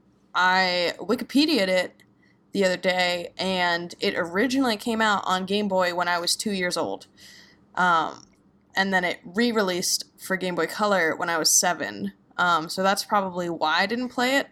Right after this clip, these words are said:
At that age, uh, I was, I knew what, like, Ocarina of Time was,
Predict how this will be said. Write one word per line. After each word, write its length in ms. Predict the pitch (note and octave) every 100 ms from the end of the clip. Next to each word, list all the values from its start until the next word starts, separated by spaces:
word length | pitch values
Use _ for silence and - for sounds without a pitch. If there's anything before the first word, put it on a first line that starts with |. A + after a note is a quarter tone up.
| -
At 120 | F#3+
that 160 | F#3+ F#3
age, 500 | F#3 F3+ - - - - - _ -
uh, 520 | F3 E3 D3 G2 E2+ -
I 440 | F3 F3 E3+ E3+ E3+
was, 640 | F3 E3+ D#3+ E3 E3 - - - _ _ _ -
I 380 | E3 E3 D#3 -
knew 580 | G3 G#3 B3+ D4 B3 -
what, 280 | E3+ F#3 -
like, 320 | E3 D#3+ -
Ocarina 400 | - F3 F#3 E3+ D#3
of 80 |
Time 300 | - A3+ C#4
was, 520 | A#3 E3 E3+ G3 -